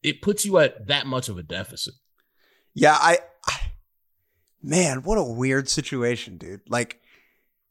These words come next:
Speaker 2: because not, not many of the guys that you mentioned have been horrible. Like,
Speaker 1: Right.
Speaker 2: Grisham, Cruz, Cronenworth, Matt Carpenter, and Kim are all, like, within touching distance of a hundred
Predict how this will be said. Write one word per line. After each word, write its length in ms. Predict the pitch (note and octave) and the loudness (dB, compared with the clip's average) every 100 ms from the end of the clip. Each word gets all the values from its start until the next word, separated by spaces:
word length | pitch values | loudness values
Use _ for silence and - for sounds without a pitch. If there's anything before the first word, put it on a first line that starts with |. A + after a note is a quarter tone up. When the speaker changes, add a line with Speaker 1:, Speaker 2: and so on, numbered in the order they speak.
| - | -4
Speaker 2:
because 480 | F#3+ A3 A3 E3+ - | 4 4 4 0 -8
not, 500 | A3 G#3 A#3 - - | 0 6 6 4 2
not 280 | G#3+ C4 F#4 | 6 6 6
many 220 | F4+ B3+ | 6 6
of 100 | D3+ | 6
the 80 | D3 | 6
guys 280 | C#3 C#3+ | 6 6
that 80 | C#3 | 2
you 80 | C#3 | 0
mentioned 320 | A#2 A2+ B2+ | 0 -2 -2
have 120 | B2 | -2
been 80 | A#2+ | -2
horrible. 580 | G#2+ - A2+ F#2+ - - - _ _ _ _ | -6 -6 -8 -8 -14 -20 -20 _ _ _ _
Like, 180 | D#3 D#3 | 4 6
Speaker 1:
Right. 280 | B4 - - | 8 6 2
Speaker 2:
Grisham, 580 | E3 G#3 A3 A#3+ A3 F3 | 6 8 8 6 4 -4
Cruz, 560 | - E3 D#3+ E3+ D#3 | 2 6 6 4 0
Cronenworth, 680 | - - C#3+ C#3+ D3 D3 D3+ - _ _ - | 0 6 6 4 2 2 0 -4 _ _ 2
Matt 220 | C#3+ C#3+ | 4 4
Carpenter, 560 | C3 B2+ B2+ B2 B2+ A#2+ | 4 2 2 2 2 0
and 200 | B2+ A#2 | -4 0
Kim 540 | - F3+ C3 A#2 A#2 _ _ _ _ | 4 6 6 2 -6 _ _ _ _
are 180 | D#3+ D#3+ | 6 6
all, 260 | F3 F3+ G3 | 10 10 12
like, 320 | F3+ D#3+ C3 | 10 6 4
within 360 | C#3 B2+ C3+ B2+ | 0 2 2 0
touching 340 | - C#3+ C3 | 2 2 2
distance 400 | B2 A#2+ B2 G#2+ | -4 -4 -4 -4
of 160 | - G#2+ | -6 -4
a 80 | G2+ | -4
hundred 500 | A#2+ A2 G#2+ G2 | -4 -4 -6 -8